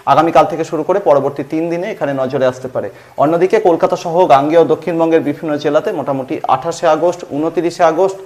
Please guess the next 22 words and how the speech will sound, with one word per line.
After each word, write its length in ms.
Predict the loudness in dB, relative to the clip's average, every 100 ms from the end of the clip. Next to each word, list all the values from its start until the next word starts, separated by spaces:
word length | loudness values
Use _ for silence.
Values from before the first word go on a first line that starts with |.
| -20 -20 -20 _
এবং 460 | 2 4 2 2 -4
তিরিশে 460 | -2 0 -2 0 4
আগস্ট 360 | 4 4 0 0
এই 140 | 0 2
সময়টা 380 | 0 -2 0
জুড়ে 260 | 0 0 -2
কিন্তু, 440 | -2 -6 -4 -6 -6 -16 _ 0
আহ, 380 | 2 4 2 -2 -10 -20 _ _ _ -14 -4
দিনের 240 | 0 2 2
বেশিরভাগ 540 | 2 0 0 4 4
সময় 260 | 2 0 2
জুড়ে 280 | 2 2 4
আবহাওয়া 340 | 4 4 0
শুকনো 320 | -2 -6 -6
থাকার 200 | -6 -6
সম্ভাবনা 500 | -4 -4 -2 -2 -2
বেশি, 360 | -2 -2 -4 -6
আহ, 800 | -6 -20 -20 _ -4 0 0 2
রোদের 300 | 2 2 4
দেখাও 260 | 4 4
মিলবে, 280 | 4 4 4
রোদ 180 | 4 2